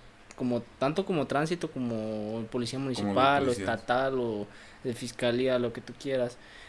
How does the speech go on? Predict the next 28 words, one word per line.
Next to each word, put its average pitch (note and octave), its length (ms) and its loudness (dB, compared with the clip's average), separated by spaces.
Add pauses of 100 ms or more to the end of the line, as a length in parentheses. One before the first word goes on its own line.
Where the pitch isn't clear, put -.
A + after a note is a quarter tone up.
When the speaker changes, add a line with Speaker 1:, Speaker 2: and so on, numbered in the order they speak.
(140)
Speaker 1:
Este, A#2+ 1080 6 (500)
yo C3 300 6
la D3 140 6
verdad C3+ 400 4
desconozco C#3 1080 0
de B2 120 4
algún C3 460 0 (300)
tema C#3+ 400 4
en C3+ 80 -2
cuestión B2 400 -4
de C3 120 -2
que G#2+ 760 -2
haya A#2+ 240 6
visto B2 520 2
o A2 220 0
haya, B2 220 2
yo C3+ 260 4
la E3 100 4
verdad C3+ 360 4
en D3 100 4
mi C3 60 0
trabajo, C3 600 4
yo C3+ 200 0
soy C3+ 140 -4
muy B2+ 220 -2
de-, A#2+ 240 -4
muy A#2+ 420 -2
derecho, D#3+ 520 4